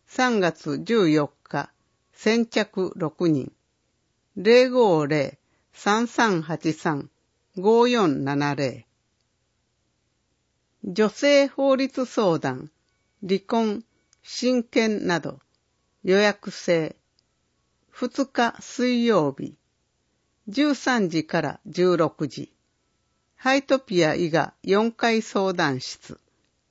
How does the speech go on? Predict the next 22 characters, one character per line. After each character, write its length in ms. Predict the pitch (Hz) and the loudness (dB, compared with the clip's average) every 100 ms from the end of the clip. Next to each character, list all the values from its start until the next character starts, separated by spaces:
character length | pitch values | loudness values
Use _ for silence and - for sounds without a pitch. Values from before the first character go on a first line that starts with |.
| _ _ _ _ _ _ _ 208 | _ _ _ _ _ _ _ -4
人 260 | 247 277 | 0 0
権 280 | - 262 247 | 2 0 0
政 340 | 247 233 226 | 0 0 0
策 180 | - 196 _ - | 0 -4 _ -6
課。 240 | 175 - _ _ _ _ _ - - | -6 -6 _ _ _ _ _ -12 -8
受 240 | 202 262 | 0 0
付 300 | 262 - 233 | 0 0 0
期 160 | - - | -2 -8
間、 340 | 190 143 151 _ _ _ _ _ | -4 -4 -8 _ _ _ _ _
二 180 | 220 247 | -4 0
月 460 | 269 262 - 240 - | 0 0 -2 -4 -4
十 280 | 233 254 208 | -4 -2 2
四 200 | 175 180 | 2 0
日 260 | - 180 170 | 0 -6 -4
か 160 | 180 | -2
ら 220 | 170 165 _ - | -2 -4 _ -4
二 160 | 208 | 0
月 400 | 220 220 - 208 | 0 -2 -2 -4
二 200 | - 220 | -2 -4
十 260 | 185 151 143 | 0 0 0
五 160 | 160 147 | -2 -4
日。 500 | 127 - - 135 | -4 -10 -12 -12